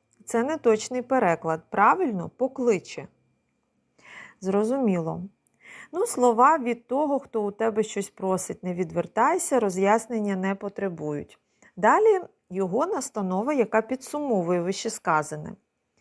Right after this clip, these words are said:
"Любіть ворогів ваших, благословляйте тих, хто проклинає вас, добро творіть тим, хто ненавидить вас, і моліться за тих, хто кривдить і гонить вас".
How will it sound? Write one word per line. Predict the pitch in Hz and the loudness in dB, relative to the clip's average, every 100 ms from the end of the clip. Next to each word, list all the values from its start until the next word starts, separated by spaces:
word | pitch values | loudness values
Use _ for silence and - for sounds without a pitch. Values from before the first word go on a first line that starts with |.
| _ - _ | _ -20 _
"Любіть | 180 190 220 285 | -2 0 2 0
ворогів | 226 214 202 180 254 330 | 2 2 2 2 -4 -4
ваших, | 240 202 185 - 175 _ | 0 0 0 -6 -12 _
благословляйте | 180 175 202 214 190 208 214 208 202 | -4 -2 -4 -4 2 4 4 0 -6
тих, | - 233 233 | 0 0 0
хто | - 175 | -6 -6
проклинає | 190 180 180 175 180 233 302 | -4 -4 -4 -2 0 2 2
вас, | 202 165 160 - - _ _ _ _ 160 | 2 2 2 -4 -16 _ _ _ _ -2
добро | 208 196 214 277 | 0 4 4 4
творіть | 285 214 202 202 - - | 0 2 2 2 -4 -6
тим, | 233 247 190 | -2 -2 -4
хто | - 190 | -6 -6
ненавидить | 180 180 175 233 302 226 190 185 | -4 -2 2 2 2 2 0 0
вас, | 170 160 - - _ _ _ | 0 0 0 -8 _ _ _
і | 196 | -2
моліться | 202 202 202 277 294 - 180 | 2 4 2 0 -2 -2 -2
за | 151 170 | 0 -2
тих, | - 220 320 | -2 -2 -4
хто | - _ 185 | -6 _ -8
кривдить | - 185 226 285 185 160 _ | -4 0 2 2 -2 -4 _
і | 262 | -4
гонить | 208 185 170 165 - | 0 0 -2 -6 -6
вас". | 156 147 - | -4 -4 -6